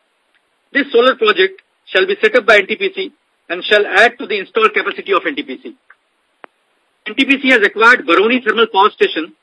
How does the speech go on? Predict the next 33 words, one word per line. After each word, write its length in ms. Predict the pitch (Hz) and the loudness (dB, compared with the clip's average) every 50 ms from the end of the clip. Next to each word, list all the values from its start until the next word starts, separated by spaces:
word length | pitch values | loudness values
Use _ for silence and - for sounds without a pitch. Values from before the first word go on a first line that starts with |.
| _ _ _ _ _ - | _ _ _ _ _ -14
of 100 | 160 - - | -14 -8 -4
seven 160 | 202 196 208 | -4 -4 -2
twenty 260 | 202 214 214 214 208 226 | 0 0 0 0 0 -2
megawatt 460 | 202 208 185 190 196 196 196 - - | -4 -2 0 0 0 0 -2 -4 -6
installed 340 | 190 160 - - 190 180 - | -12 -12 -6 -6 -4 -4 -4
capacity 500 | 175 147 175 - 180 170 - 156 - - _ _ _ _ _ _ | -4 -4 -4 -6 -8 -10 -12 -12 -14 -14 _ _ _ _ _ _
in 140 | - 175 185 | -14 -10 -4
the 140 | - 190 185 | -2 0 0
district 400 | - - 190 - - 226 - - | 0 -2 -4 -6 -8 -8 -4 -2
of 120 | 214 190 | -2 0
Begusarai, 600 | 139 170 170 180 190 196 202 185 175 131 - - - _ 139 | 2 2 2 2 2 2 4 2 2 2 0 -6 -14 _ -4
Bihar, 280 | 180 185 190 160 131 - - _ _ _ _ _ _ _ _ _ _ | -2 0 0 0 -2 -4 -10 _ _ _ _ _ _ _ _ _ _
from 180 | - 180 165 147 | -8 -8 -4 0
Bihar 280 | 175 190 220 233 226 | 2 4 4 2 2
State 240 | - 220 220 214 - | 0 0 0 0 -2
Power 200 | 190 185 196 196 | -2 -2 -2 0
Generating 340 | 160 185 180 185 196 185 156 | 0 0 -2 -2 -2 -4 -4
Company 360 | 151 147 - 139 117 113 - _ _ _ _ _ _ _ _ - | -6 -6 -6 -10 -14 -14 -16 _ _ _ _ _ _ _ _ -8
Limited 380 | 156 156 156 151 - 123 - - _ _ _ _ _ _ _ _ _ - | -6 -4 -4 -4 -4 -8 -10 -12 _ _ _ _ _ _ _ _ _ -10
on 200 | 180 196 196 180 | -6 -6 -4 -4
December 340 | 160 196 - 233 226 220 240 233 - | -4 -2 0 0 2 2 0 0 -2
fifteenth, 400 | - 226 - - 247 254 247 240 - | -4 -10 -8 -8 -8 -8 -8 -8 -10
two 80 | 202 | -8
thousand 280 | 190 202 202 185 196 175 | -6 -4 -4 -4 -2 -4
eighteen. 300 | 147 147 - 131 120 - _ _ _ _ _ _ _ _ _ _ _ _ _ _ _ - | -4 -4 -6 -8 -12 -14 _ _ _ _ _ _ _ _ _ _ _ _ _ _ _ -16
The 80 | - - | -8 -4
seven 200 | - 226 254 233 | -4 -4 -4 -4
twenty 220 | 262 277 262 269 | -6 -6 -6 -4
megawatt 420 | 233 233 226 233 233 240 240 240 - | -4 -4 -2 -2 -2 -2 -2 -4 -2
coal-based 440 | 214 220 233 226 214 233 226 - - | 0 0 2 2 0 -2 -2 -4 -8
power 180 | 196 196 208 | -8 -8 -8
station 420 | - - 214 196 - - 247 262 - _ _ _ _ _ _ _ - | -6 -4 -6 -6 -4 -6 -10 -12 -14 _ _ _ _ _ _ _ -6
has 120 | 170 180 | -6 -6